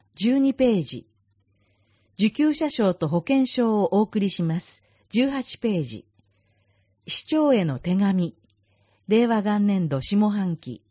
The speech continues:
二十ページ。町のきらり。新谷公園、小野和子さん、二十二ページ。キッズステーション。乳幼児健診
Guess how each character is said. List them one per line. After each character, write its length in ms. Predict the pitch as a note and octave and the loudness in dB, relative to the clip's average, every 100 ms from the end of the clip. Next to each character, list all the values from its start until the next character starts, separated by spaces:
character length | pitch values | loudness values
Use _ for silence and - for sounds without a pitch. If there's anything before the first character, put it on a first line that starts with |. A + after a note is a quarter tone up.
| _ | _
二 140 | G3+ | 2
十 140 | G#3+ C#4 | 2 0
ペ 320 | - B3 G#3 | -2 0 0
ー 40 | |
ジ。 220 | D3 A#2 - _ _ _ _ _ _ _ _ _ _ | -2 -8 -16 _ _ _ _ _ _ _ _ _ _
町 360 | G#3 G#3+ - D#4 | 0 0 0 0
の 160 | D4+ | 0
き 180 | - C4+ | 0 0
ら 160 | B3+ G3 | 2 -2
り。 180 | C#3 - _ _ _ _ _ - | -6 -12 _ _ _ _ _ 0
新 220 | G#3+ A#3+ | 4 4
谷 120 | A3+ | 4
公 260 | - G#3+ F3 | 0 0 0
園、 260 | C#3+ B2+ - | -2 -4 0
小 100 | G3+ | 2
野 160 | A#3+ | 2
和 140 | B3+ A3+ | 0 -6
子 140 | F#3+ D3+ | -6 -6
さ 200 | - B2+ | -6 -6
ん、 200 | A#2 - _ - | -6 -10 _ -2
二 140 | B3+ | 0
十 220 | B3 B3 | 2 0
二 160 | F#3 F#3 | 0 0
ペ 240 | A3+ G#3 | 0 0
ー 40 | E3 | 0
ジ。 220 | A#2+ A2+ _ _ _ _ _ _ _ _ _ _ _ | -4 -14 _ _ _ _ _ _ _ _ _ _ _
キ 140 | - B3 | 0 2
ッ 100 | A3 | 2
ズ 140 | D#4 | -2
ス 100 | - | -2
テ 200 | D4+ C#4+ | -2 0
ー 40 | |
シ 160 | B3 F#3+ | 0 -2
ョ 60 | D3+ | -2
ン。 200 | A#2+ - _ _ _ _ _ - | -4 -10 _ _ _ _ _ 0
乳 220 | A#3+ D#4 | 4 6
幼 220 | D4+ D4 | 6 4
児 100 | B3 | 0
健 280 | B3+ B3 A3+ | 0 0 0
診 360 | - E3 C#3+ | 0 -4 -4